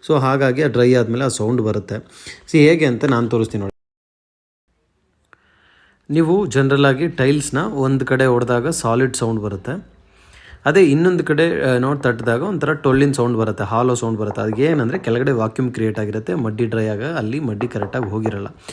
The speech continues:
So ಅದಕ್ಕೆ ಪ್ರಾಪರ್ ಆಗಿ ಹೇಳಿ ಲೆವೆಲರ್ ಚೆಕ್ ಮಾಡ್ಕೊಂಡು ನೀಟಾಗಿ ಫಿಲ್ ಮಾಡಿ, ಒಂದಕ್ಕೆ ಹತ್ತು ಸಲ ಹೇಳಿ ಪ್ರಾಪರ್ ಆಗಿ ಫಿಲ್ ಮಾಡಿಸಿ.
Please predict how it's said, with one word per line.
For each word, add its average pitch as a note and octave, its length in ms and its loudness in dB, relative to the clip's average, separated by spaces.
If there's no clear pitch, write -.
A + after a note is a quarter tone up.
So C#3 120 4
ಅದಕ್ಕೆ C#3+ 280 0
ಪ್ರಾಪರ್ C3 460 2
ಆಗಿ B2+ 120 4
ಹೇಳಿ A#2+ 180 2
ಲೆವೆಲರ್ A#2 340 2
ಚೆಕ್ A#2 240 -6
ಮಾಡ್ಕೊಂಡು A2+ 380 -4
ನೀಟಾಗಿ A2+ 340 -2
ಫಿಲ್ A2 200 -4
ಮಾಡಿ, A2 200 -4
ಒಂದಕ್ಕೆ A2+ 360 -2
ಹತ್ತು - 180 -8
ಸಲ A#2+ 120 -2
ಹೇಳಿ A2 300 -2
ಪ್ರಾಪರ್ G#2+ 420 -4
ಆಗಿ C3+ 100 -4
ಫಿಲ್ G#2 200 -4
ಮಾಡಿಸಿ. G2 480 -8